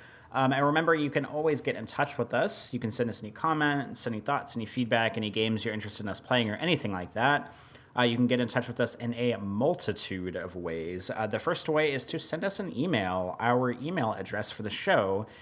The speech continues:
is simply so video games podcast at gmail dot com, spelled exactly how it sounds.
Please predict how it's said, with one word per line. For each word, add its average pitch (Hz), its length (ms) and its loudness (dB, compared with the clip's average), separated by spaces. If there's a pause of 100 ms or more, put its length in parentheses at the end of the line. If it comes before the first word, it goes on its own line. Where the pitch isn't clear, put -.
(180)
is 110 340 2
simply 123 720 2 (140)
so 117 320 2
video 104 260 0
games 95 300 -2
podcast 107 640 -6
at 95 120 -4
gmail 90 380 -6
dot 80 200 -8
com, 147 440 0
spelled 101 440 0
exactly 101 500 -2
how 90 160 -4
it 82 100 -8
sounds. 113 500 -6